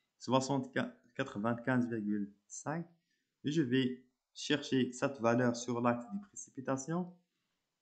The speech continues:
Et je vais mettre un point sur mars. C'est, c'est à peu près. C'est quatre-vingts,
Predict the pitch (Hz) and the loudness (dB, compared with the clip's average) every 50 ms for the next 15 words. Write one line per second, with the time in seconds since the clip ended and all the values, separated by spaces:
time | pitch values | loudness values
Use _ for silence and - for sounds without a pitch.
0 | _ _ _ _ _ _ _ _ _ _ _ _ _ _ - - _ 139 139 151 | _ _ _ _ _ _ _ _ _ _ _ _ _ _ -20 -4 _ 2 2 4
1 | 135 123 123 123 135 139 - - - 127 131 120 123 - 139 143 139 - - 139 | 4 6 6 6 4 2 0 -2 0 0 0 0 0 0 -2 -2 -2 -2 -2 -2
2 | 143 143 143 - - - _ _ _ _ _ _ _ _ _ _ _ _ _ _ | -2 -2 -2 -4 -14 -20 _ _ _ _ _ _ _ _ _ _ _ _ _ _
3 | 110 120 120 120 120 - - - _ _ _ _ _ _ _ _ _ _ _ _ | 4 4 4 4 0 -8 -14 -20 _ _ _ _ _ _ _ _ _ _ _ _
4 | _ _ _ _ _ _ _ _ _ _ _ _ _ _ _ _ _ _ _ _ | _ _ _ _ _ _ _ _ _ _ _ _ _ _ _ _ _ _ _ _
5 | _ _ _ _ 113 117 117 117 - - 113 101 117 113 - - - - - - | _ _ _ _ -2 0 0 -2 -4 -6 -6 -4 -4 -6 -4 -6 -8 -8 -8 -12
6 | - - - _ _ _ _ _ _ _ _ _ _ _ _ _ _ _ _ _ | -14 -14 -14 _ _ _ _ _ _ _ _ _ _ _ _ _ _ _ _ _
7 | _ _ _ _ _ _ _ _ _ _ _ _ _ _ _ _ _ _ _ _ | _ _ _ _ _ _ _ _ _ _ _ _ _ _ _ _ _ _ _ _
8 | _ _ _ _ _ _ _ _ _ _ - - 117 120 127 131 127 131 - - | _ _ _ _ _ _ _ _ _ _ -6 -2 0 0 0 -2 -4 -8 -8 -6
9 | 123 123 - - 95 95 104 113 123 127 123 | -6 -6 -6 -6 -10 -6 -2 -2 -2 -2 -4